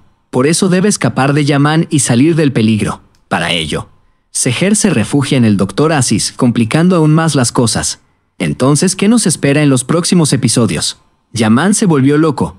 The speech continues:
Al darse cuenta de la ausencia de Seher al poco tiempo, Yaman toma medidas para buscarla.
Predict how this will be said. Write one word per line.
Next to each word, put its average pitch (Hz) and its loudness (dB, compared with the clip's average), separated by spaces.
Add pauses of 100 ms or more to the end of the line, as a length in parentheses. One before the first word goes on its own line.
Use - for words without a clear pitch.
(260)
Al 82 -4
darse 90 -2
cuenta 135 0
de 143 2
la 101 0
ausencia 151 0
de 123 0
Seher 131 0
al 117 0
poco 143 -2
tiempo, 151 0 (260)
Yaman 175 0
toma 220 2
medidas 139 2
para 123 0
buscarla. 113 -2